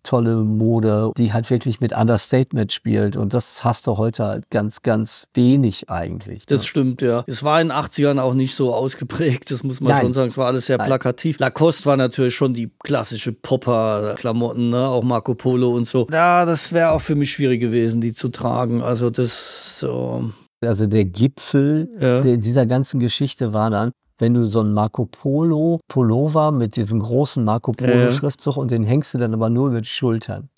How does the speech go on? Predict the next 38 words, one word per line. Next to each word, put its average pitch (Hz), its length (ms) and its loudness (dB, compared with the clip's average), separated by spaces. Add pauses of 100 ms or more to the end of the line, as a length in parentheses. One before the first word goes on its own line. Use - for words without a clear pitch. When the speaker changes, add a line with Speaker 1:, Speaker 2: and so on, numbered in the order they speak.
Speaker 2:
Ja, 123 120 2
ja, 120 140 4
klar, 127 220 0
natürlich, 113 580 -2
ja. 113 220 -8 (260)
<laughs> - 140 2 (880)
Speaker 1:
Besser 139 300 2
kannst 139 260 0
du 139 60 4
ja 120 40 4
einen 113 120 2
Witz 139 200 -2
Speaker 2:
Ja. 127 80 4
Speaker 1:
auch 123 120 -2
nicht 127 220 -2
durchspielen - 720 -2
eigentlich. - 640 -12
Es - 160 -4
hat 175 180 -2
so 175 140 2
viele 151 760 2
wirklich 131 460 -2
schlimme 139 400 2
Sünden 139 500 0
gegeben 120 640 2
in 117 160 0
den 110 140 -2
achtziger 117 460 -2
Jahren. 117 180 -2
Für 123 180 -4
viele 156 320 -2
muss 131 240 0
ich 127 140 -6
mich 120 140 -2
selber 139 360 0
schämen, 131 400 0
weil 117 140 2
ich - 260 -8